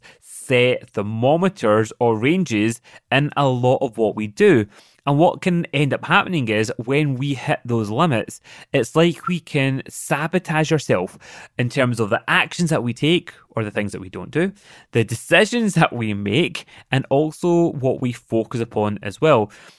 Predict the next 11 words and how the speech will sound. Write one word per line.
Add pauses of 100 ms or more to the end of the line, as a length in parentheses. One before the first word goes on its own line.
And
often
that
happens
without
us
consciously
being
aware
of
it.